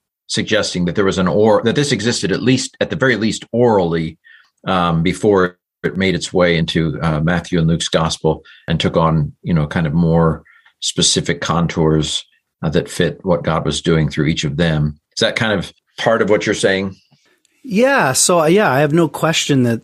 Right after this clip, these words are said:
Speaker 2: the inspiration does not merely apply in the moment that a word is spoken. It's the whole process of it being handed down, written down, and that there could be sources. And so there is some differences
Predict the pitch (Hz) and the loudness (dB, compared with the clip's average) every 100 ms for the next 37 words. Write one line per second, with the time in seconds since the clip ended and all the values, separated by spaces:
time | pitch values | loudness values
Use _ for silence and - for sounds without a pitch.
0 | _ 127 123 139 135 - 123 131 135 127 | _ -6 -2 0 0 0 0 2 2 0
1 | 117 117 110 123 117 120 120 117 110 - | 0 -2 0 0 2 0 0 -2 -4 -2
2 | 120 117 113 110 110 110 107 117 117 110 | 0 0 0 0 -2 0 0 2 0 -2
3 | 101 104 104 117 110 101 - 117 117 107 | -4 -8 -4 -4 -2 -2 -2 -2 -2 -4
4 | 110 - - - 117 - 110 120 113 - | -6 -10 -18 -12 -8 -4 -2 -2 -2 -2
5 | 113 110 113 113 117 107 120 113 113 110 | 0 0 0 -2 -2 -4 -2 0 0 -2
6 | 104 107 104 110 107 113 117 107 104 110 | -4 -4 -4 -2 -2 -4 -6 -6 -4 -4
7 | 113 101 110 104 107 101 110 104 - 117 | -4 -6 -10 -12 -8 -6 -6 -6 -8 -6
8 | 123 - 147 143 185 - 156 131 151 156 | -2 2 4 4 4 4 2 2 0 2
9 | 143 131 117 110 - | 2 2 0 0 -2